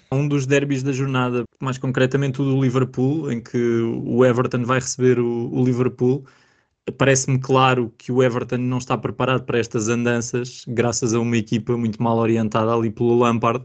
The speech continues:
E só para vos dar aqui a nota que em quatro jogos ainda não conseguiu vencer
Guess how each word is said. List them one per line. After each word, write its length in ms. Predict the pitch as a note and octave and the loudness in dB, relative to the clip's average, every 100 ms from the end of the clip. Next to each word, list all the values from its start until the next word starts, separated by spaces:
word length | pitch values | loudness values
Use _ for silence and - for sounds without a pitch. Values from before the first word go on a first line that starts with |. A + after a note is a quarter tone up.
| - _ B2+ | -14 _ -4
E 80 | |
só 160 | A2 A#2+ | 0 0
para 120 | A2+ | 0
vos 120 | G#2+ | 0
dar 140 | A2 B2 | 2 2
aqui 220 | A#2+ B2 | 2 2
a 20 | |
nota 260 | A#2+ B2+ C3 | 2 0 -4
que 140 | - | -4
em 80 | B2 | -2
quatro 340 | C3+ B2 B2+ | 0 0 -2
jogos 540 | A2 A#2+ B2+ A#2+ - - _ | -4 -2 -2 -4 -12 -20 _
ainda 180 | B2 B2+ | -2 0
não 140 | B2 A#2+ | 0 -2
conseguiu 320 | A#2 - A#2+ | -4 -4 -2
vencer 640 | A#2+ A#2 C3+ B2 C3 C3 | 0 0 4 4 4 -2